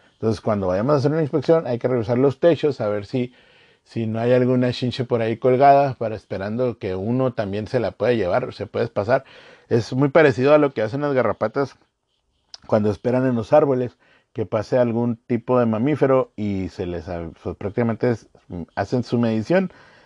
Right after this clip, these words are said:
y se arrojan para caer arriba de, de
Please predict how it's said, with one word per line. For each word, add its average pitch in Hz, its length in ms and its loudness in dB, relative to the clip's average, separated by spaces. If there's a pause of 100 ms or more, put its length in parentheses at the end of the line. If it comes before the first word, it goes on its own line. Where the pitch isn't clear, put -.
(280)
y 143 380 2
se 120 280 0
arrojan 117 540 2
para 101 280 -2
caer 98 440 -2 (360)
arriba 98 420 0
de, 90 320 -4 (100)
de 80 680 -8